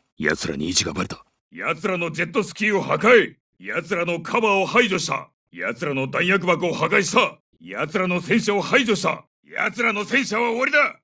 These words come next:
奴らのバイクを排除した。奴らのボムドローンを落とした。奴らの罠にはまった。奴らの車両を排除した。奴らの輸送ヘリを撃墜。奴らが泳げるといいが、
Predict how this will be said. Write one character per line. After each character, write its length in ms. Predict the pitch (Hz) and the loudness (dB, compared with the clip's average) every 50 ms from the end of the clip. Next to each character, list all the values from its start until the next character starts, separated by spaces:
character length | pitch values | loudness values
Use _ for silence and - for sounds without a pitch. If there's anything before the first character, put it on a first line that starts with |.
| _ | _
奴 320 | - - - - 190 - 233 | -12 -6 -6 -4 -2 -2 -2
ら 80 | 214 | -2
の 120 | 196 202 190 | -2 -2 2
バ 100 | 208 233 | 2 0
イ 60 | 220 | 2
ク 120 | - 220 | 2 -2
を 40 | 202 | -4
排 260 | - - 202 269 294 | -2 2 2 2 2
除 100 | 233 240 | 2 0
し 80 | 208 - | -2 0
た。 200 | 190 170 - - _ _ _ _ | 0 -2 -2 -6 _ _ _ _
奴 380 | - - 82 101 127 - - 170 | -16 -12 -8 -8 -8 -8 -6 -6
ら 100 | 147 151 | -4 -2
の 140 | 147 147 147 | -2 -2 -2
ボ 160 | 139 151 170 | -2 -2 0
ム 140 | 196 208 185 | 0 2 4
ド 100 | 233 220 | 4 6
ロ 80 | 226 | 6
ー 220 | 233 226 208 202 190 | 6 4 4 2 2
ン 40 | |
を 20 | 190 | 2
落 100 | 202 214 | 2 2
と 60 | 262 | 0
し 80 | - - | 0 0
た。 240 | 151 - - - _ _ _ _ | -2 -4 -6 -8 _ _ _ _
奴 440 | - 78 82 85 101 131 - 131 165 | -14 -10 -8 -4 -4 -6 -6 -6 -6
ら 120 | 160 147 | -6 -4
の 180 | 135 135 131 131 | -2 -4 -2 0
罠 200 | 139 165 175 175 | 0 0 0 0
に 100 | 175 156 | -2 -4
は 120 | 131 143 | -4 -4
ま 100 | - 180 | -4 -4
っ 60 | 185 | -2
た。 320 | 185 170 208 196 147 - - _ | 0 2 4 4 4 2 -2 _
奴 360 | 82 90 110 147 175 165 185 | -12 -8 -6 -6 -6 -2 -2
ら 100 | 196 185 | -2 0
の 120 | 180 180 175 | 0 -2 -4
車 200 | 170 - 165 190 | -4 -2 0 4
両 180 | 196 214 214 | 6 6 6
を 40 | 196 | 4
排 260 | 151 - - 254 262 | 4 2 2 2 2
除 100 | 220 202 | 2 -2
し 100 | 170 - | -2 -4
た。 180 | - 107 - - _ _ _ _ | -8 -12 -14 -16 _ _ _ _
奴 380 | - 165 190 - 214 214 - 233 | -16 -6 -2 -2 -2 0 0 0
ら 100 | 233 226 | 0 0
の 120 | 214 208 | 0 0
輸 160 | 196 202 220 | 0 0 -2
送 180 | 208 - 294 269 | -2 0 -2 0
ヘ 140 | 185 208 277 | 2 2 2
リ 100 | 269 269 | 2 2
を 80 | 240 233 | 0 -2
撃 180 | 170 - - 226 | -2 -2 -4 -4
墜。 400 | - - - 302 311 269 - - _ _ _ | -2 0 0 0 0 0 -4 -10 _ _ _
奴 420 | - 92 101 120 147 180 - 165 180 | -10 -4 -2 0 0 0 -2 -2 -2
ら 120 | 165 160 | 0 0
が 120 | 160 160 160 | 0 0 -2
泳 260 | 165 180 196 214 214 | 0 2 2 2 4
げ 100 | 208 202 | 4 2
る 80 | 202 | 2
と 100 | 147 156 147 | 0 -2 -2
い 120 | 160 165 | -2 -2
い 40 | 151 | -2
が、 160 | 131 104 85 | -4 -6 -8